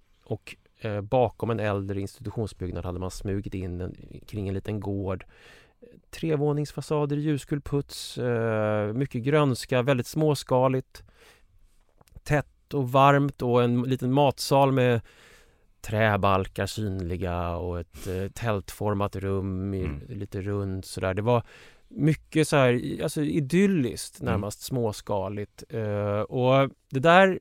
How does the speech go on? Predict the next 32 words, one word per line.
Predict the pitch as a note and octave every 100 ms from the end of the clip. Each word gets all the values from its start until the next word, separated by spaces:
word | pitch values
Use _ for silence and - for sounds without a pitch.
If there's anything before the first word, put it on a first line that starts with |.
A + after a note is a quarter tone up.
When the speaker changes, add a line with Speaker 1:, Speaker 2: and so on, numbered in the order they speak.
| -
Speaker 1:
sit-, | - E3 -
har | C3+
vi | C3+
pratat | D#3 C#3 -
om | C3+
tidigare | E3 C#3 D#3
när | E3
det | A#2
gäller | -
åttiotalet, | C#3+ - - F#2 D#2+
den | -
här | G2+ - -
sökandet | - A#2+ G#2 F#2+ - G#2 G#2
efter | F#2+ -
en | G2
ny | G2 F#2 G2+
gemenskap. | - - F#2 G2+
Speaker 2:
Mm, | F#2+
Speaker 1:
Och | F2+
Speaker 2:
mm. | F2+
Speaker 1:
den | C3
kommer | C#3+ E3+ D3+
ju |
också | C#3 -
etableras | C3 C3+ B2 D3 E3 D#3+
i | - A2
den | A2
här | G#2+ -
idén | - -
om, | G2+ - - -
om | - - G#2
servicehuset, | - G#2 F2 - E2+ E2+ F#2